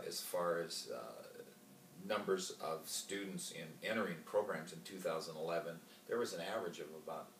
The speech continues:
of twenty-seven, uh, students. The, uh, the number of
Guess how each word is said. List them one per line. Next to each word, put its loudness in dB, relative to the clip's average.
of -6
twenty-seven, -2
uh, -12
students. -4
The, 0
uh, -2
the -4
number 6
of 4